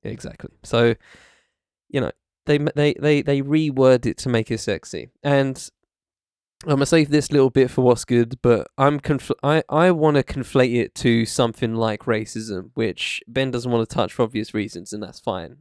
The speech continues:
Um, but, you know, he did, he did, uh, combat me on it on V Ms, so respect you on that. Um, but I wanted, I wanted to conflate it to that, and the reason why, simply put, is similar,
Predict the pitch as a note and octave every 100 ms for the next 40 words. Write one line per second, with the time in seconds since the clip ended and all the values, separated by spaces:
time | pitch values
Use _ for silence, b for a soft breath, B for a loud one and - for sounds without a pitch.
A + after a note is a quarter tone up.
0 | _ B2 A2+ A#2 A2+ C#3 _ A#2 G#2+ -
1 | A#2+ A2+ A2 A#2+ A#2 G#2+ - A#2 A2+ G#2+
2 | - G#2+ F2+ - _ _ - A#2+ A2+ -
3 | A2+ A2 G#2 - A2 A2+ G#2+ F2 D2 D#2+
4 | - - G2+ - - F#2+ - C#2+ C#2+ -
5 | b b b b b A#2+ A#2 A#2 A2+ C3+
6 | B2 - _ - D#3 F#3+ F#3 D#3+ - D#3
7 | E3+ E3 C#3+ - C3+ C3 - B2 G#2+ F#2+
8 | - C#3+ C3+ G2 D2+ - C#3 D#3+ G#3+ G3
9 | - A2 G#2+ F#2 B2+ - C#3+ C3+ A2+ -
10 | G2+ A2 - C#3+ D3 - F#3 G3+ A2 E2